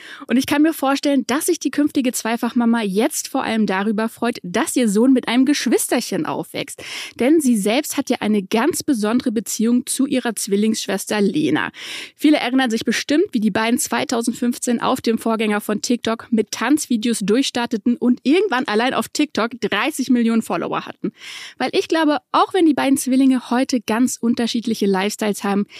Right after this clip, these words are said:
Lisa ist ja nach Australien ausgewandert, wo sie ihr Familienglück genießt, Lena jettet als Model um die Welt, die Schwestern bleiben trotzdem immer miteinander verbunden.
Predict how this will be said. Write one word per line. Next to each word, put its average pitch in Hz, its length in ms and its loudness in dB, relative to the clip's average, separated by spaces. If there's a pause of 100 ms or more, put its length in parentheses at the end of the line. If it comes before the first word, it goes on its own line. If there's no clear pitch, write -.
(140)
Lisa 240 220 4
ist 226 120 -2
ja 220 60 2
nach 226 160 -2
Australien 254 400 -2
ausgewandert, 226 500 0 (400)
wo 220 100 2
sie 196 140 2
ihr 202 120 0
Familienglück 240 640 2
genießt, 233 440 2
Lena 220 380 4 (120)
jettet 220 300 0
als - 240 -4
Model 208 280 2
um 202 140 2
die 190 140 0
Welt, 208 240 0 (540)
die 214 80 0
Schwestern - 680 -4
bleiben 196 280 -2
trotzdem 262 560 0
immer 226 260 4
miteinander 185 540 0
verbunden. - 580 -4